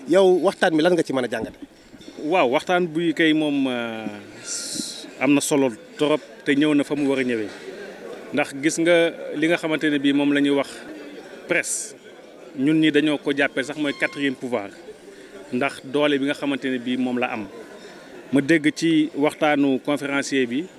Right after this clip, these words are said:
Speaker 2: mu artu leen ci lu bare bare bare, rawatina ñu xam ne li ñuy wax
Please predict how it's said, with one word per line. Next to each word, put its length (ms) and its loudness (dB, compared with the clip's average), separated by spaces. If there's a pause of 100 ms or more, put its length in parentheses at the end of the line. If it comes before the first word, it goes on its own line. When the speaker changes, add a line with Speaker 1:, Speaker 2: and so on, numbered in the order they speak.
(720)
Speaker 2:
mu 400 4 (220)
artu 280 -2
leen 240 2
ci 100 -6
lu 100 0
bare 340 2
bare 260 -2
bare, 280 -10
rawatina 500 2 (920)
ñu 120 4 (640)
xam 240 2
ne 180 4 (880)
li 120 0
ñuy 100 6
wax 160 4